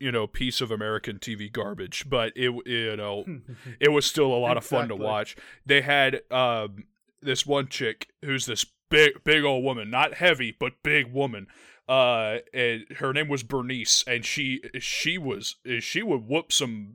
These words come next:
Speaker 1: behind now. Uh, so she was, she was always my mom's favorite part of the show. And, uh, she eventually became the first female head football coach in some, in, in,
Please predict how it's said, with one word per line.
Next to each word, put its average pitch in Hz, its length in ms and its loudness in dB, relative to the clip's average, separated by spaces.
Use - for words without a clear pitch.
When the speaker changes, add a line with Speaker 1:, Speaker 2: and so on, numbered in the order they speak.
Speaker 1:
behind 113 540 -4
now. 98 240 -10
Uh, 110 260 2
so 127 260 -2
she 147 200 -2
was, 156 200 0
she 196 220 2
was 175 220 6
always 143 280 8
my 127 140 2
mom's 120 360 0
favorite 113 280 -6
part 107 180 -8
of 101 60 -16
the 104 60 -8
show. 101 320 -4
And, 110 400 0
uh, 98 320 -6
she 165 300 -4
eventually 175 680 0
became 151 500 -6
the 131 80 -2
first - 640 -4
female 156 560 -6
head 143 200 -4
football 139 440 -4
coach - 400 -8
in 113 180 -8
some, 120 520 -4
in, 123 300 -4
in, 127 220 -6